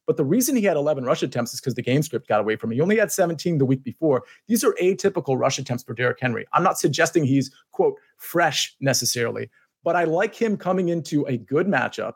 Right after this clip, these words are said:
against the Jacksonville defense that, uh, in case you hadn't noticed, is pretty terrible. And he's been limited with his touches. I, I, and at seventy-nine hundred, by the way, he catches passes too. Look at the target. Like, if you're looking on, at, on YouTube, three, three, two, three targets. That's not bad for Derrick Henry, especially when you see that he's been efficient with them,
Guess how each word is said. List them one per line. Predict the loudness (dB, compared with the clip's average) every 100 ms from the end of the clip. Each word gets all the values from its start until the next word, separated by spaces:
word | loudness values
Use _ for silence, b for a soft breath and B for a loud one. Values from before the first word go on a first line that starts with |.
| -4
against | -2 0
the | 2
Jacksonville | 0 2 0
defense | 2 0 0 -2
that, | -2 -2 -2
uh, | -2 -2
in | -2
case | 0 2
you |
hadn't | 2 2
noticed, | 0 0
is | -4
pretty | -4 -4
terrible. | 0 -2 0 -4 -8 b b b b -2
And | 0 2
he's | 2 2
been | 0 2
limited | 2 0 -2
with | -2
his | -4
touches. | -6 -12 -12 -14 -2
I, | 0 2
I, | 2
and | 2
at | 2
seventy-nine | 0 0 0 0 0
hundred, | 0 -2 -2 -6 _ _ -4
by | 0
the | 2
way, | 0
he | -2
catches | -2 -2 -2
passes | 0 0 0 -4
too. | -4 -4 -4 -6 -4
Look | -2
at | -2
the |
target. | 0 0 0 0
Like, | 0
if | 0 0
you're | 0
looking | 0 0
on, | 0 2
at, | 0
on | 2 0 0 0
YouTube, | -2 -2 -2 -4 _ _ _ _ -6
three, | 0 0 0
three, | 0 0 0
two, | 0 0 0
three | 0 -2 -2
targets. | 0 0 -2 -8
That's | -8 -2
not | 0 2
bad | 2 2
for | -2
Derrick | -2 -2 0
Henry, | -2 -2 -2
especially | 0 -2 0 2
when | 2
you | 2
see | 0 0 0
that | 0
he's | 0
been | 0 0
efficient | 0 -2 -2 -6
with | -6
them, | -6 -8